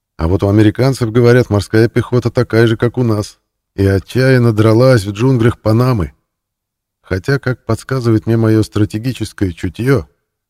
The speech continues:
после того, как японцы взяли Панамский канал,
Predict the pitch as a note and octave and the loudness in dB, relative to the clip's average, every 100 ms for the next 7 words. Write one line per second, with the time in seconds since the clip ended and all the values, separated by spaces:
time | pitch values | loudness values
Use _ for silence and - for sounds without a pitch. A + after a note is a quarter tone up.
0 | _ F2+ - G2 A2 A#2 A2+ G#2+ A2 A2+ | _ -8 -4 -2 2 2 2 0 0 -2
1 | C3+ A#2+ - F#2+ A2 G#2 G2+ G#2+ A2+ - | 0 -2 -2 -2 0 0 0 0 -2 -2
2 | F#2 G#2 B2 A#2 | -4 -2 -2 -2